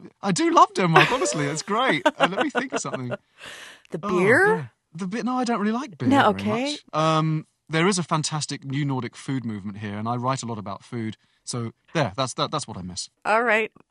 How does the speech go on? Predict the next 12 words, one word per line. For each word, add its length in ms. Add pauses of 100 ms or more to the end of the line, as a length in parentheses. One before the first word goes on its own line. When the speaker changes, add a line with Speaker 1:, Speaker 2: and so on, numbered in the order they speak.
Speaker 2:
Michael 300
Booth, 500
his 180
new 120
book 280
is 160
called 340
The 120
Almost 400
Nearly 640
Perfect 560
People, 460